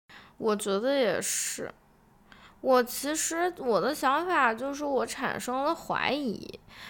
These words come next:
一个是关于我的人格类型是可以这样去以一种二元的方式去判定的嘛，因为M B T I的它的这个关系就是 I 和 E 是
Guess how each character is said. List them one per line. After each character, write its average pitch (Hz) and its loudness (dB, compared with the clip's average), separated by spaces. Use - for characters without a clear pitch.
一 220 2
个 302 4
是 294 -2
关 277 6
于 208 4
我 208 0
的 160 2
人 175 2
格 226 2
类 254 4
型 196 -6
是 226 -6
可 214 -4
以 220 -4
这 262 0
样 214 2
去 202 0
以 220 0
一 240 4
种 165 2
二 277 8
元 135 4
的 190 -4
方 190 2
式 202 -4
去 208 -4
判 214 2
定 202 2
的 185 0
嘛， 165 -6
因 254 2
为 285 2
M 226 2
B 262 2
T 269 0
I 269 6
的 269 2
它 269 0
的 254 -2
这 262 -2
个 202 6
关 240 4
系 254 -2
就 190 0
是 190 -2
I 269 4
和 262 0
E 240 2
是 156 0